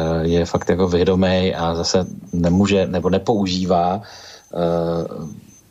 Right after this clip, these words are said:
ty svoje znalosti a schopnosti, eh, spíš pro sebe, než, než pro toho klienta.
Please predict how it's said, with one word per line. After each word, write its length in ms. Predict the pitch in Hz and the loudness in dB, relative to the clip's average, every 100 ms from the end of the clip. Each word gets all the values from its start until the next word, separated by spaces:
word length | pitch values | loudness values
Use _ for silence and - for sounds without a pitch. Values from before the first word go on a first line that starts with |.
| - - - - - _ _ | -20 -20 -20 -20 -20 _ _
ty 100 | - | 0
svoje 240 | - 90 95 | 2 2 2
znalosti 460 | 90 90 92 - | 2 2 0 0
a 40 | 95 | 0
schopnosti, 800 | - 85 95 92 - 101 98 95 - - - - | 0 -4 -2 -2 0 0 0 -2 -12 -20 -20 -20
eh, 640 | - 87 85 85 85 87 78 - - - - | -10 -4 -2 0 2 0 0 -6 -12 -12 -6
spíš 340 | - - 92 - | -4 0 -2 2
pro 100 | 85 | 0
sebe, 320 | - 87 87 | 2 2 0
než, 240 | 85 85 | 0 -4
než 180 | - 82 - | -4 -6 -6
pro 160 | 85 | -6
toho 280 | - 82 90 | -4 0 0
klienta. 680 | - 80 82 85 92 98 | 0 0 2 2 2 0